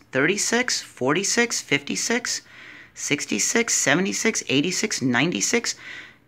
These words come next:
It ends with a six, and six is even, so these are all even. Five is odd. We have one left over when we make pairs. So since five is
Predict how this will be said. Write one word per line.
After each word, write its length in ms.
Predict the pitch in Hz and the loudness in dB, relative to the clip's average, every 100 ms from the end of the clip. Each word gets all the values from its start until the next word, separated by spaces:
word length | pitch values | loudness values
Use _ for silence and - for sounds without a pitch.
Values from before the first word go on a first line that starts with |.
| _ | _
It 100 | - - | -4 0
ends 240 | 151 175 | 2 4
with 100 | 196 | 2
a 60 | 190 | 2
six, 520 | - 277 320 - - - | 4 4 2 0 -2 -2
and 140 | 139 | -2
six 260 | - 165 170 | 0 -2 0
is 140 | 156 | 0
even, 320 | 196 247 285 | 2 2 2
so 160 | 277 - | 0 0
these 200 | 139 127 | 2 2
are 140 | 113 - | 0 0
all 240 | 123 120 | -2 0
even. 380 | 156 175 147 113 - _ _ _ _ _ _ _ _ _ _ _ _ _ _ _ _ _ _ _ - | -2 -2 -2 -6 -10 _ _ _ _ _ _ _ _ _ _ _ _ _ _ _ _ _ _ _ -20
Five 340 | _ 147 147 127 | _ 2 4 2
is 140 | 117 - | -4 0
odd. 440 | 139 214 165 185 - _ _ _ _ _ _ _ _ - | 4 6 4 2 -6 _ _ _ _ _ _ _ _ -4
We 120 | 135 | -2
have 180 | 120 117 | -2 0
one 260 | 139 160 | 4 4
left 240 | 135 131 160 | 4 4 4
over 220 | 196 175 | 6 6
when 180 | 139 131 | 6 6
we 100 | 131 | 6
make 280 | 123 - | 4 -2
pairs. 580 | - 180 180 165 180 - - _ _ _ _ _ _ - | 0 6 8 6 4 -6 -12 _ _ _ _ _ _ -8
So 200 | - 123 | -4 0
since 340 | - 135 - | 2 2 4
five 320 | - 160 233 | 6 6 6
is 180 | 170 | 2